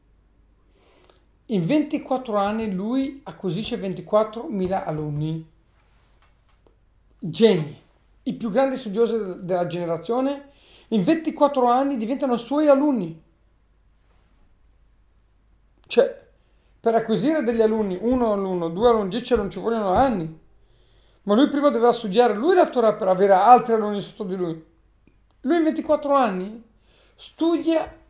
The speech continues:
e acquisisce ventiquattromila alunni. Questi alunni, tutti quanti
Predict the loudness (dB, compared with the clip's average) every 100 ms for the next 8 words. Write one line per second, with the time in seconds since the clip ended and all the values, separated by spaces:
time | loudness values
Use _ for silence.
0 | _ 2 2 4 -2 -2 -4 -4 -6 -4
1 | -4 -4 -4 -2 0 0 -2 -4 -4 -6
2 | -8 -10 -12 -20 _ _ _ _ _ _
3 | _ _ _ _ _ _ _ _ _ _
4 | _ _ _ _ _ _ _ _ _ 0
5 | 4 4 4 0 0 -2 -4 -14 _ _
6 | _ _ _ _ _ _ _ _ _ _
7 | _ _ _ _ _ _ _ _ _ _
8 | _ _ _ _ _ -4 -4 -4 -8 -4
9 | -2 0 -2 -6 -10 -12